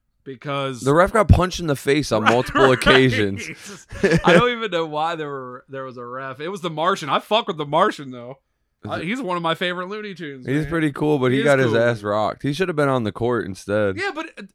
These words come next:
Speaker 1: isn't it kinda fucked up that the Looney Tunes had their guy be the fucking ref? Isn't that kinda cheating?
Speaker 2: They also had more than five people at the court most of the time.
Speaker 1: Did they?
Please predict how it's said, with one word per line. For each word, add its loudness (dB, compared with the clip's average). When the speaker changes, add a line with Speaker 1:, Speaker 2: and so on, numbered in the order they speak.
Speaker 1:
isn't 0
it 0
kinda -2
fucked -4
up -2
that -6
the -6
Looney -10
Tunes -12
had -8
their -8
guy -6
be -10
the -14
fucking -14
ref? -14
Isn't -12
that -14
kinda -4
cheating? -14
Speaker 2:
They 8
also 4
had 4
more 4
than 2
five 2
people 0
at -2
the -4
court -2
most 0
of -4
the -4
time. -6
Speaker 1:
Did -8
they? -6